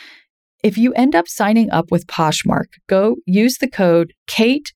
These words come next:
underscore Hanley to get ten dollars to spend. But also, I think you'll find that it is super easy and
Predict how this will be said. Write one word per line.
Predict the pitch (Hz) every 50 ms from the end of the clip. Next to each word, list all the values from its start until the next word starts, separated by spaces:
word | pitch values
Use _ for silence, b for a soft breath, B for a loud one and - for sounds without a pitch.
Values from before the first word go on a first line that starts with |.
| _ -
underscore | - 202 208 208 208 202 - - - - 185 185 180
Hanley | 175 - - 262 285 277 247 180 120 180 - - - _
to | - -
get | - 180 185 -
ten | - - 233 240 240
dollars | 226 185 156 151 156 160 160 -
to | - - 180
spend. | 185 - - 180 - - - - - - - -
But | 196 196 -
also, | 233 254 277 - - - -
I | 165
think | 175 - 220 240 -
you'll | 302 294
find | 294 - 190 175 175 165
that | 147 -
it | - 160 160
is | 151 - -
super | - 214 208 - 247 247 -
easy | - 190 190 180 180 165 -
and | - 165 165 165 175 170